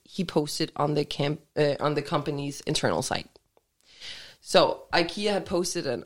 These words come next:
article on their internal site that was, uh, underlining that they're supporting the L G B T Q community. Um, and they had also encouraged employees to, like, ask for customers, like, uh, pronouns, um, to be respectful and everything,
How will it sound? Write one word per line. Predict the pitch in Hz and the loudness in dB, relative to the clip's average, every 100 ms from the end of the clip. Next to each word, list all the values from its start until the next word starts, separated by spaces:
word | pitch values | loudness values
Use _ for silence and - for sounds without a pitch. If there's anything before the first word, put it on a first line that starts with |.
| - | 6
article | 160 202 202 196 190 185 | 6 6 2 2 2 4
on | - | 2
their | 151 143 | 2 2
internal | - 151 - 147 143 147 | 0 -4 -2 -2 -2 -2
site | - 143 143 127 - _ | -2 2 2 0 -6 _
that | 156 143 135 | 2 4 2
was, | - 151 151 - | 4 2 2 -4
uh, | 151 139 - | -4 -2 0
underlining | 160 156 143 131 131 135 139 | 2 2 2 0 0 -2 -2
that | 139 131 | -6 -2
they're | 131 | 0
supporting | 139 139 - 147 143 131 131 | 2 0 4 4 4 0 -2
the | 127 | 0
L | 113 | 2
G | 131 135 | 2 0
B | 131 | 0
T | 131 135 | 0 -2
Q | - 131 131 131 | 0 2 2 0
community. | - 147 151 156 143 143 151 - - - _ - | 0 4 4 4 0 -2 -4 -14 -20 -20 _ 4
Um, | 160 156 147 147 - - | 6 8 6 4 -2 2
and | 180 | 6
they | 180 | 6
had | 185 | 6
also | - 180 - 190 185 180 175 - | 6 4 4 2 2 2 0 -2
encouraged | 202 - 202 196 | -4 0 0 0
employees | - 196 190 190 196 196 - | -4 -4 -2 -2 -2 -2 4
to, | |
like, | 185 180 175 - - | 6 6 4 -6 0
ask | 156 180 - - | 4 4 2 -4
for | - - 175 165 | -10 0 4 4
customers, | - 175 - 170 156 151 - | 2 0 2 2 4 4 2
like, | 170 - - | 0 -2 0
uh, | 143 | 2
pronouns, | 139 - 190 196 113 110 - - - - _ _ | 2 6 6 6 -2 -4 0 -2 -2 -12 _ _
um, | - 143 135 120 - | 0 0 2 0 0
to | 151 | -2
be | 151 | 0
respectful | 147 - 151 - 117 | 0 0 -2 -2 -4
and | 120 | -4
everything, | 113 - 120 | -4 -4 -2